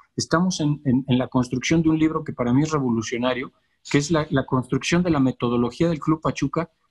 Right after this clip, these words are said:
pero escrita por todos, donde todos están contribuyendo para escribirla. Al final, el libro va a ser, o-, obviamente, a lo mejor yo soy el editor, pero va a ser contribuciones de todos. ¿Qué pensamos en el Club Pachuca?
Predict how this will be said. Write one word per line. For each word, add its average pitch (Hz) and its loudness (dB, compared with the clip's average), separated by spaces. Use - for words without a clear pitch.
pero 131 2
escrita 156 -2
por 113 -4
todos, 131 -4
donde 131 2
todos 180 -2
están 151 -4
contribuyendo 135 0
para 123 2
escribirla. 143 -2
Al 120 -8
final, 156 0
el 131 2
libro 180 0
va 127 0
a 127 -4
ser, - -4
o-, 156 -10
obviamente, 135 2
a - -4
lo 113 -2
mejor 135 -2
yo 127 -2
soy 131 0
el 113 0
editor, 110 0
pero 127 0
va 143 0
a 156 -6
ser 170 -8
contribuciones 131 -2
de 117 -2
todos. 113 -4
¿Qué 175 0
pensamos 143 -2
en 120 0
el 113 -2
Club 143 0
Pachuca? 120 -6